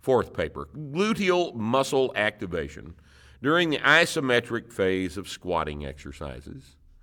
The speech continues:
with and without a Swiss ball. And this was published in Physical Therapy and Sport,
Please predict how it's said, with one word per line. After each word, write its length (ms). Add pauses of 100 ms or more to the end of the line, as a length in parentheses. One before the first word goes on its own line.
(480)
with 420
and 180
without 580 (340)
a 100
Swiss 400
ball. 340 (2000)
And 160
this 160
was 140
published 480
in 220
Physical 380
Therapy 440
and 160
Sport, 720